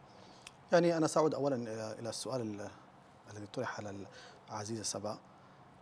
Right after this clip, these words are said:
آم، أنا بعتقد أنه المثقفين العرب فاجأتهم الثورة كما فاجأت الأنظمة إلى حد كبير، وهذا الذي،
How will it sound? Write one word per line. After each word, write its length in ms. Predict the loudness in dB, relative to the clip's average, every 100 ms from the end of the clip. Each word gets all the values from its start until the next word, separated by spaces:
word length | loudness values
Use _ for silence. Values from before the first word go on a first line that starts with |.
| -2
آم، 260 | 0 0 -4 -14 -12 -2
أنا 80 | 2
بعتقد 360 | 2 2 0
أنه 340 | 0 0 -2 -6 -10
المثقفين 760 | -10 -8 -6 -6 -8 -6 0 0
العرب 380 | 2 0 0 -2 -10 -20 -20 -20 -20 -20 -20 -20 -20 -20 -4
فاجأتهم 500 | 0 2 0 -4 -6
الثورة 380 | -4 -6 -6 -10
كما 140 | -10 -10
فاجأت 340 | -8 -8 -8
الأنظمة 320 | -8 -8 -8
إلى 80 | -8
حد 160 | -8 -8
كبير، 380 | -8 -8 -8 -14 -18 -20 -20 -20 -20 -20 -20 -20 -18 -2
وهذا 260 | 2 4
الذي، 400 | 4 2 0 -4